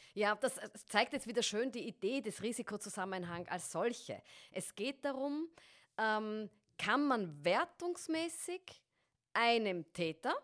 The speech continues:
und er ist ein Täter, Paragraph dreiundachtzig, kann man wertungsmäßig diesem Täter noch wirklich sagen, er hat das angestellt. Und das kann man eben nicht mehr sagen, wenn das Opfer sozusagen erlebnismäßig einen viel höheren Beitrag dazu geleistet hat,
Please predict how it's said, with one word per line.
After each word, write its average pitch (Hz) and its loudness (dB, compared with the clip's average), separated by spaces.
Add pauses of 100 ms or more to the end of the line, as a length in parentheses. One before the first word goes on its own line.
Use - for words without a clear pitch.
(120)
und 220 4
er 190 6
ist 277 2
ein 320 2
Täter, 294 0
Paragraph 180 -6
dreiundachtzig, 160 -6 (460)
kann 240 0
man 175 2
wertungsmäßig 294 2
diesem 202 -6
Täter 226 -2
noch 180 0
wirklich 247 -2
sagen, 202 0 (160)
er 254 8 (300)
hat - 0
das - -2 (220)
angestellt. 147 -4 (500)
Und 226 2
das 214 4
kann 226 4
man 226 4
eben 202 0
nicht 254 0
mehr 302 2
sagen, 254 0
wenn 220 -2
das 190 -4
Opfer 208 0
sozusagen 180 -4
erlebnismäßig 180 -4
einen 175 -4
viel 208 -6
höheren 226 4
Beitrag 190 2
dazu 196 -6
geleistet 151 -8
hat, 302 -4